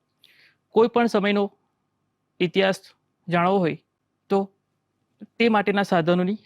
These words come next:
ખાસ જરૂર પડે છે. આ સાથે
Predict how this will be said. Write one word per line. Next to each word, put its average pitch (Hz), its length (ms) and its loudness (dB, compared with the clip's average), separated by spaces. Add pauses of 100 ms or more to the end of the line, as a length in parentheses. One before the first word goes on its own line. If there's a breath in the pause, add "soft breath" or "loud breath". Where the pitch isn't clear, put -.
ખાસ 190 220 0
જરૂર 165 220 2
પડે 139 260 -2
છે. - 200 -20 (1500)
આ 208 120 2
સાથે 196 420 -2